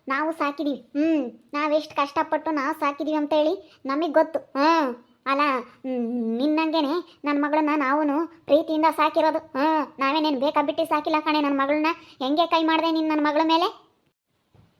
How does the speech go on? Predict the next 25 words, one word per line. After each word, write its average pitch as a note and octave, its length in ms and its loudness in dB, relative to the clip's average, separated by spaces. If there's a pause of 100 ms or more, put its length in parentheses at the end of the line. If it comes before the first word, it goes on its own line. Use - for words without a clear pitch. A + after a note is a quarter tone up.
(120)
ಯಾಕೆ D4 340 -2
ರೀತಾ, E4 460 -4 (320)
ಯಾಕೆ E4 360 0 (380)
ಇಷ್ಟೊಂದ್ E4+ 260 0
ಬಾಯ್ D#4+ 180 0
ಮಾಡ್ತಾ E4 280 -4
ಇದೀಯ? A#3+ 220 -6 (1400)
ಬಾರ್ D4 240 2
ದೊಡಮ್ಮ, D#4+ 240 2 (440)
ಬಾ D4+ 180 4
ಇಲ್ಲಿ. E4 180 0 (320)
ಅಲ್ಲ, D4 160 0 (380)
ನನ್ D4+ 160 2
ಮಗಳ D4 220 0
ಮೇಲೆ D#4 240 4
ಕೈ D4 220 0
ಮಾಡ್ಯವಳಲ್ಲ, D4+ 480 2 (420)
ಆ D#4+ 160 4
ಪುಣ್ಯ F4 260 6
ಅವಳಿಗೆ C#4+ 500 0
ಎಷ್ಟಿರ್ಬೇಡ? D#4 460 4 (360)
ಆ? D4+ 80 4 (480)
ಏನೋ D#4 220 6
ಅವ್ರಪ್ಪ C#4+ 300 2
ಅವ್ರಮ್ಮ D#4 280 2